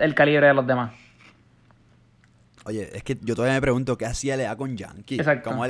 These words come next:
Speaker 2: cómo Yankee puede estar en una foto con L A?
Speaker 1: Tercero, digo, segundo, Yankee. Yankee, pues, no, Yankee por antes le roza tres carajos. Este, sabe que si se meten con
Speaker 2: Él
Speaker 1: Yankee
Speaker 2: tuiteó algo, ¿verdad? Los, los leones no se meten con los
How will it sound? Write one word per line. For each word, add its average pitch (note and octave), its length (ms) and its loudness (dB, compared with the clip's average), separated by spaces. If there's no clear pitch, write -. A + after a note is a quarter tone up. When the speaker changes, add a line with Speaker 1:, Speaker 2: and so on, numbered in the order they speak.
Speaker 2:
cómo B2 240 -4
Yankee C#3+ 380 0
puede C#3 220 0
estar C#3+ 240 -2
en D3+ 60 -2
una D#3 160 -2
foto C3+ 300 0
con D3 160 0
L C#3 180 0
A? G#2+ 320 -4
Speaker 1:
Tercero, D#3 640 6
digo, F3+ 180 8
segundo, D#3+ 380 6
Yankee. C3 580 2
Yankee, G3+ 380 4
pues, D3+ 440 8
no, F#3 380 4
Yankee G3+ 240 0
por A#3 100 4
antes A3 160 4
le G#3 80 8
roza F#3 240 6
tres E3 160 2
carajos. B2 440 6
Este, C3 380 0
sabe E3 180 8
que E3+ 80 4
si D#3+ 140 0
se D3+ 100 2
meten D3+ 220 4
con D#3 120 2
Speaker 2:
Él D3+ 60 2
Speaker 1:
Yankee D#3 260 2
Speaker 2:
tuiteó C#3 200 0
algo, C#3 240 -4
¿verdad? B2 280 -6
Los, A2 140 -8
los G#2+ 160 -8
leones G#2+ 300 -8
no B2+ 80 -8
se C3 100 -10
meten B2+ 240 -8
con B2 220 -8
los G#2 580 -10